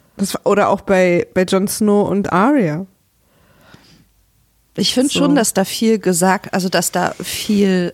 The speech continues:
Speaker 2: ähm, ähm, so, wie, wie sagt man denn, so zwischen den Zeilen passiert?
Speaker 1: Mhm.
Speaker 2: Ähm, gerade zwischen Sansa und Tyrion und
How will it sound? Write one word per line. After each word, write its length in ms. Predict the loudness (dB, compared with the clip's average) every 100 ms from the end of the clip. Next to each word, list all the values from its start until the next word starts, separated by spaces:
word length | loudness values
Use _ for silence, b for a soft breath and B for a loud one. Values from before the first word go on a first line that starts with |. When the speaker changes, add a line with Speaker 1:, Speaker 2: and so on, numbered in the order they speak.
| -2
Speaker 2:
ähm, 560 | 0 0 0 0 -2 -8 -20 _ _ _ _ _ _ _ _ _ -20 -20 _ -20 -16 0
ähm, 360 | 2 2 0 -2
so, 400 | 0 0 0 -4 B B B B B B B B B _
wie, 260 | -2 -2 0
wie 60 |
sagt 260 | -2 -2 -2
man 80 | -2
denn, 120 | 0
so 100 | -2
zwischen 320 | -2 0 2
den 140 | 2 4
Zeilen 260 | 4 2
passiert? 460 | 0 -2 0 -2 -4 _ _ _ -4
Speaker 1:
Mhm. 260 | -2 0 -4 -14 _ _ _ _ -2
Speaker 2:
Ähm, 460 | 0 0 -2 -4 -6
gerade 400 | -8 0 2 2
zwischen 640 | -2 -4 0 2 2 2 0
Sansa 360 | 0 2 2
und 100 | -2
Tyrion 560 | 0 2 4 2 2 -2
und 520 | -2 -2 -2 -4 -6